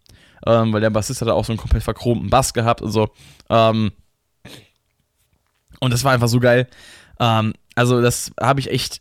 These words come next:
ein bisschen gefanboyt bei dem ganzen Ding. Äh, nicht zuletzt wegen der Silver Sky. Hätte es natürlich noch John Mayer hier einen Auftritt gehabt, äh, gepasst hätte es nicht, aber, ähm, vielleicht ja nächstes Jahr bei der Halftime-Show, wer weiß.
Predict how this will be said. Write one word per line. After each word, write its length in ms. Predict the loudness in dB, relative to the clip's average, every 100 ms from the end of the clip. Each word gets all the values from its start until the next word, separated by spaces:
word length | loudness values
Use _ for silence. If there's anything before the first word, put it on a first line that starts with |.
| _
ein 80 | 0
bisschen 300 | 0 0 -4
gefanboyt 720 | -4 0 0 0 -2 -2 -2
bei 120 | -2
dem 100 | -2
ganzen 260 | -2 -4 -4
Ding. 200 | -2 -2
Äh, 120 | 0
nicht 160 | -2 0
zuletzt 220 | -4 -2
wegen 80 | -2
der 80 | 0
Silver 220 | 0 0
Sky. 260 | 0 0
Hätte 140 | 2 0
es 40 |
natürlich 320 | 0 0 -2
noch 80 | -2
John 160 | -2 0
Mayer 220 | 2 2
hier 80 | 0
einen 80 | -2
Auftritt 260 | -6 -6
gehabt, 300 | -4 -6 _ _ _ _
äh, 80 | -12
gepasst 420 | -6 -4 -2 -4
hätte 160 | -8 -6
es 80 | -2
nicht, 220 | 0 0
aber, 180 | 0 -2 -6 -20 -20 -6
ähm, 400 | -2 0 0 -2 -6 _ _ _ _ _
vielleicht 200 | 0 2
ja 60 | 2
nächstes 260 | 0 0
Jahr 100 | 2
bei 40 | 2
der 80 |
Halftime-Show, 480 | 0 0 -2 0 0
wer 80 | 2
weiß. 300 | 2 0